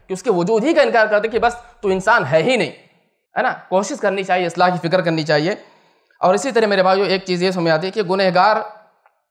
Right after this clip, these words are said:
मुस्तहिक, गुनहगार भी है लेकिन मोहताज है, मुस्तहिक है, फ़कीर है,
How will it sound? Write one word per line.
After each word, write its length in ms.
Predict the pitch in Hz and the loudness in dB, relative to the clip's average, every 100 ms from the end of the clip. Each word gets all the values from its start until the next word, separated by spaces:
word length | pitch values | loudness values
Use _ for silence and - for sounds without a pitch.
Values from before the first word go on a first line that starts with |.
| _ _ 139 | _ _ -8
मुस्तहिक, 540 | 175 175 170 196 - 131 | -8 -2 -2 -2 -6 -8
गुनहगार 480 | 151 160 156 156 | -4 0 0 0
भी 140 | 151 147 | -2 -6
है 140 | 151 - _ _ _ _ _ _ - | -8 -10 _ _ _ _ _ _ -16
लेकिन 220 | 139 165 | -12 -8
मोहताज 440 | 139 131 147 160 135 | -10 -4 0 0 -2
है, 220 | 151 156 | -4 -4
मुस्तहिक 480 | 139 - 139 165 - | -6 -10 -10 -10 -10
है, 180 | 135 156 | -12 -8
फ़कीर 380 | 143 135 170 165 | -8 -6 -4 -2
है, 160 | 131 | -4